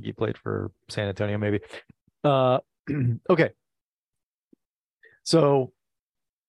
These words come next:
that's last series now. I mean, we are in, we are in the middle of the second round, the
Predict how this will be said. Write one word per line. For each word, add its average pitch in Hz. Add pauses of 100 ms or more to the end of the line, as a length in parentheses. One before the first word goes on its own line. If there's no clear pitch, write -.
that's 156
last 175
series 120
now. 117
I 117
mean, 143
we 165
are 160
in, 139 (1000)
we 151
are 175
in 156
the 139
middle 147
of 139
the 127
second 143
round, 123
the 110